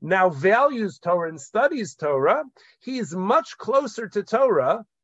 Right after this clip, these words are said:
than the guy who spent his youth studying Torah. Af al pi, this is what's so dramatic about it. He says, "Af al pi sharishon baki b'shas." Even though the first guy is an expert in Shas, he chazard Shas ten times,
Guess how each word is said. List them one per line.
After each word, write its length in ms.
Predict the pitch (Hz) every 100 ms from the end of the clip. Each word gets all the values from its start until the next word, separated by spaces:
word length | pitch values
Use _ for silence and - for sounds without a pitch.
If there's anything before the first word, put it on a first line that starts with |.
| _ 147
than 180 | 214
the 100 | 220
guy 300 | 185 220 240
who 100 | 220
spent 360 | 196 - 220 196
his 200 | 190 147
youth 220 | 254 233
studying 380 | - 214 190 175
Torah. 340 | 151 117 82 - _ _ _ _ _ _ _ _ -
Af 280 | 262 311 262
al 100 | 240
pi, 380 | 254 226 127 - _ _ _ _ _ _ _ _ -
this 220 | 139 185
is 60 | -
what's 180 | 185 -
so 80 |
dramatic 460 | 180 156 208 277 202
about 240 | 123 104
it. 60 | 92
He 80 | 156
says, 300 | 151 196 165 _ _ _ _
"Af 240 | 190 294 262
al 120 | 254
pi 80 | 254
sharishon 720 | 214 220 214 269 220 214 156
baki 340 | 135 302 302 294
b'shas." 600 | 240 277 294 - - _ _ _ _ _
Even 300 | 254 311 285
though 140 | 262
the 160 | 220 208
first 360 | - 285 247 -
guy 380 | 175 135 113 - _
is 160 | - 180
an 60 | 208
expert 360 | 233 - 233 208
in 100 | 190
Shas, 360 | - 175 180
he 60 | 185
chazard 460 | - 196 240 208 175
Shas 460 | 202 208 147 - _ _
ten 220 | - 226 208
times, 560 | 151 131 208 294 -